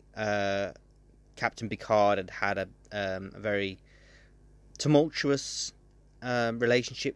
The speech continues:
with his brother. Um, they never really got on, uh, because his brother Robert, um, stayed at home on the, the, the family,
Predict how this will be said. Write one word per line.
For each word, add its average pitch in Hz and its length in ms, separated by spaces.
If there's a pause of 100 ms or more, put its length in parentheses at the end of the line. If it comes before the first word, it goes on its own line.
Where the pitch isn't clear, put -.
with 120 160
his 113 140
brother. 117 460 (600)
Um, 101 540
they 110 120
never 107 260
really 101 300
got 98 260
on, 101 280 (760)
uh, 98 340
because 98 580
his 101 200
brother 104 340
Robert, 107 580 (440)
um, 95 460
stayed 107 460
at 90 80
home 117 640
on 98 380
the, 95 380 (680)
the, 95 320
the 104 60
family, 104 720